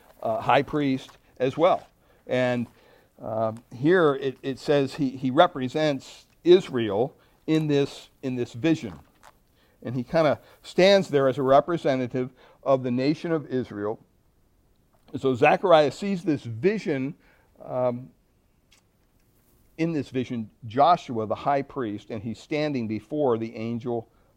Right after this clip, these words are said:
of the Lord. And if it, you look here, it, it says in verse one, "And he showed me Joshua, the high priest, standing before the angel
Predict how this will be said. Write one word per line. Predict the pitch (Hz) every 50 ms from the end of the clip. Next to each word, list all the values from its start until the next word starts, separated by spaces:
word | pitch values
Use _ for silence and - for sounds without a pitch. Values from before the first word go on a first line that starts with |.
| _ -
of | 131 120 107 104 107 110 - _ _ _ _ _ _ -
the | 131 127
Lord. | 131 147 151 127 85 71 - _ _ _ _ _ _ _ _ _ _ _ _ _ _ _ _ -
And | - 117 120 120
if | 113 -
it, | 120 98 82 _ _ -
you | 120 107 107 120
look | 127 135 156 - -
here, | - 120 107 107 110 - _ _ _ _ _ -
it, | - 120 117 -
it | - 113 104
says | - - 143 135 123 -
in | 113 110
verse | 104 123 120 - -
one, | 151 156 156 135 120
"And | 120 120 113
he | 117 131 123
showed | - - - 151 151 160 156
me | 147 127 110
Joshua, | 98 107 123 120 131 151 - - - 139 113 104 104 110 - _ - - - _ -
the | - 107
high | - - - - 151 151 160
priest, | 160 160 - - 123 110 113 113 - -
standing | - - 139 135 143 156 160 160 156 156
before | 151 156 151 - 147 127 120 117 117 123 - _ _ - _ _ _ _ _ _ _
the | 120 127 131 127 127
angel | 135 127 123 123 120 - 120 117 117 117